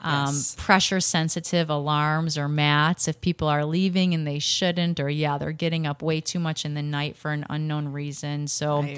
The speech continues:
Speaker 2: agree.
Speaker 1: all of these things, they're available, they're easy. For the most part, they're cost effective, and any home can be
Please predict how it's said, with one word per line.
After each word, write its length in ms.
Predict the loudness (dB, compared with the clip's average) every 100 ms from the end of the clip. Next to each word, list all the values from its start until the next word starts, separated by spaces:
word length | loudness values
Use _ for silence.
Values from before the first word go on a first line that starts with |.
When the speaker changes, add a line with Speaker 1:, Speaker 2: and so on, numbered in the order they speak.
| -10
Speaker 2:
agree. 480 | -12 -10 -12 -12 -14 _ 2
Speaker 1:
all 240 | 4 4
of 140 | 2 0
these 260 | 0 0
things, 540 | 0 0 0 0 -2 -2
they're 180 | -4
available, 920 | -2 2 4 4 2 0 0 0 -2 -6 _
they're 160 | -8 -4
easy. 580 | -2 0 2 2 2 0 -6 -20
For 220 | -6 -2
the 80 | 0
most 400 | 2 4 2 2
part, 240 | 0 0
they're 120 | -4
cost 360 | -6 -6 -6 -8
effective, 720 | -6 -8 -8 -6 -2 -2 -2
and 200 | -4 -4
any 220 | -4 -2 -2
home 260 | -2 -4
can 180 | -4 -4
be 320 | -2 -2 -4